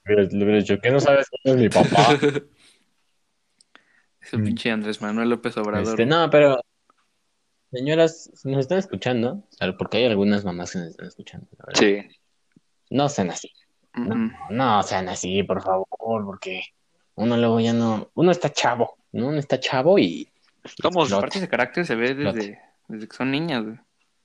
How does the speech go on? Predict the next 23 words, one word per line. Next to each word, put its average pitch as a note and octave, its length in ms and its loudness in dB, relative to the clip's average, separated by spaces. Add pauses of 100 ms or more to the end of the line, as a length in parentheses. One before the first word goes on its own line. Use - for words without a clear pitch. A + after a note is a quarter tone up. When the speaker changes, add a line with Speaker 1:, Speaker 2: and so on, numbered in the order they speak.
(200)
Speaker 2:
También A#2+ 400 -6
en C3+ 80 -6
la A2 60 -8
escuela A#2+ 600 -8
hay A#2+ 60 -12
estos C3+ 220 -16
Speaker 1:
Ajá, - 20 -20
o - 20 -20
Speaker 2:
personajes. A#2 520 -2
Speaker 1:
sea. - 80 -10 (100)
Speaker 3:
Son A#2+ 200 -2
las C3+ 160 0
que G2+ 120 0
no G#2+ 140 2
pasan A2 360 0
la G#2+ 120 -4
tarea. A#2 540 -2 (240)
Tú A2 100 -16
sabes A2 360 -10
quién A#2 240 -8
eres. B2 480 -6 (1600)
Speaker 1:
Sí, G2+ 360 -6 (420)
sí, G2 200 -6